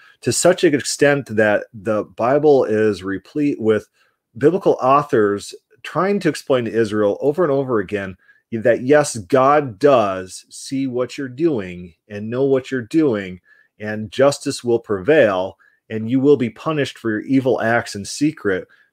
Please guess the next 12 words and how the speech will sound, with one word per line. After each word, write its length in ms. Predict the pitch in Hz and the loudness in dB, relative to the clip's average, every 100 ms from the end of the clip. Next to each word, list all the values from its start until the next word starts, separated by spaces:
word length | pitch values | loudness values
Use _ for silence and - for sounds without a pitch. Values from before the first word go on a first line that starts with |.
| _ _ | _ _
and 220 | 120 123 | -2 2
the 140 | 117 - | 2 4
evildoers 720 | 143 147 123 - 139 131 117 | 4 6 4 4 4 6 4
who 140 | - | 2
are 120 | 113 107 | 2 2
acting 380 | 127 165 147 | 0 -2 -4
in 80 | 107 | -8
secret 480 | - 113 104 110 90 | -6 -6 -4 -4 -4
will 200 | 104 120 | -4 -4
not 300 | 120 120 - | 0 -2 -2
escape 420 | 107 - 98 92 | -8 -6 -6 -6
punishment. 580 | - 120 123 - 90 82 | -10 -10 -8 -10 -12 -14